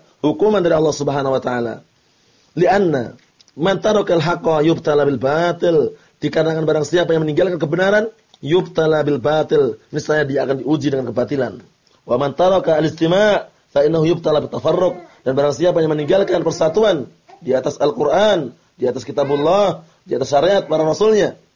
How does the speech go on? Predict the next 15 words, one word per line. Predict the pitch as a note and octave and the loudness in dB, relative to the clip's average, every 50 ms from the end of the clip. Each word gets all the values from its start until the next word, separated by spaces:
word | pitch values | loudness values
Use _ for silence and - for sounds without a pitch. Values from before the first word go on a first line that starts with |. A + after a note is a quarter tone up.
| _ _ _ | _ _ _
nah, | B2 C3 B2 B2+ B2+ C3 C3 B2+ | -6 -4 -4 -4 -4 -4 -4 -4
niscaya | C3+ C#3+ - - C#3+ C#3+ D3 C#3 | -4 -4 -4 -2 0 2 2 2
dia | B2+ C#3 D3 C#3 C#3 | 2 2 0 0 0
akan | C3+ B2 D3 C#3+ C#3 | -2 -2 -4 -4 -2
diuji | C#3+ C#3+ D#3 F3+ F3 D#3+ E3+ E3+ | -2 0 0 0 2 2 2 2
dengan | D3 D3+ D#3 D3+ - | 2 2 0 -2 -2
tafarruq, | - C#3 B2+ C#3+ D#3+ E3 - F#3 F3 E3 - - - - - - - - - | -4 -2 0 0 0 2 2 0 0 -2 -6 -12 -20 -20 -20 -20 -20 -10 -8
perpecahan, | - G#3+ - - - - - G3 G3 F3+ E3 C#3 A2+ - - _ _ _ - | -6 -6 -6 -4 -2 -2 0 0 2 0 0 -2 -4 -8 -14 _ _ _ -6
wa | - C3 | -4 -2
tashattut, | B2+ D3 - G3+ F#3 - - G3 F3+ C3+ - - - _ _ | -2 0 0 0 -2 -2 -2 -2 -2 -2 -4 -10 -20 _ _
bercerai-berai. | _ C3 C3 B2 - C#3+ C#3+ C3+ B2+ D#3 D#3+ D#3 C3 G#2+ - - _ _ _ _ _ _ _ _ _ _ _ _ _ _ _ _ _ _ _ _ _ _ _ _ - _ _ _ _ _ C3 | _ -8 -8 -4 -2 -2 -2 0 0 0 0 0 0 -2 -6 -12 _ _ _ _ _ _ _ _ _ _ _ _ _ _ _ _ _ _ _ _ _ _ _ _ -20 _ _ _ _ _ 0
Wa | D3+ E3 E3 | 0 0 2
tanahur, | - F#3+ G3 G#3 A3 G3+ G#3 A3 G#3+ F#3 E3 | 0 0 2 2 2 2 2 2 2 4 4
wa | D#3+ F#3 F#3 | 2 2 2
tatahun, | F3+ F3+ - G3 G#3 G#3+ G3 F#3 G3+ F#3+ F3 D3+ B2 - | 0 0 2 2 2 2 2 2 2 0 0 -2 -4 -8